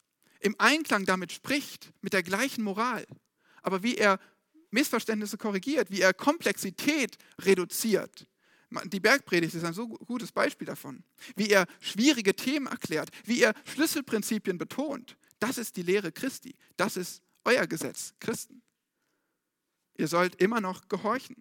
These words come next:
ihr sollt immer noch Gebote halten. Und das Wunderbare ist, haben wir schon gesagt,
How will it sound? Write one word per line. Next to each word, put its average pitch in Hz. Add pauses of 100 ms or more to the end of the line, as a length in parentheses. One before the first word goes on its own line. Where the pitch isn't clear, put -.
(140)
ihr -
sollt 156
immer 190
noch 190 (260)
Gebote 180 (220)
halten. - (1040)
Und 180 (140)
das -
Wunderbare 214
ist, - (720)
haben 151
wir 185
schon 220
gesagt, 214